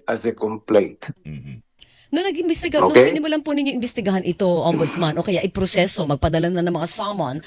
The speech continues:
Speaker 3: at saka mga notices para mag-file ng kanilang, ah, counter dito sa reklamo o kay-, itong kop-, kopya ng committee report, hindi po malinaw sa Kamara yon na ito yung process. Baka po kaya sila nalito.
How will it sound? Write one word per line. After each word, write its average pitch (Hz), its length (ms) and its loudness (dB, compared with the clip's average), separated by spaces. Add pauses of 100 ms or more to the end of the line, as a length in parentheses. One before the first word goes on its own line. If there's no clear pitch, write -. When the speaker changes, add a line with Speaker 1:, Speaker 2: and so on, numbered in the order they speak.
(200)
Speaker 3:
at 196 80 0
saka 190 320 -2
mga 170 340 0
notices 202 640 0
para 160 160 0
mag-file 170 560 0
ng 160 80 0
kanilang, 156 380 0 (280)
ah, 160 160 2
counter 190 460 0
dito 156 240 -2
sa 143 240 -2
reklamo 170 480 0
o 160 80 -4
kay-, 185 300 0
itong 180 340 -2
kop-, - 320 -6
kopya 214 320 0
ng 170 80 -2
committee 185 320 0
report, 156 400 -2 (400)
hindi 285 400 2
po 359 80 -2
malinaw 247 380 0
sa - 100 -4
Kamara 156 400 0
yon 151 320 2
na 143 260 -2
ito - 220 0
yung 214 240 2
process. - 640 -4 (220)
Baka 233 260 2
po 226 160 0
kaya 220 220 2
sila 185 260 2
nalito. 139 400 0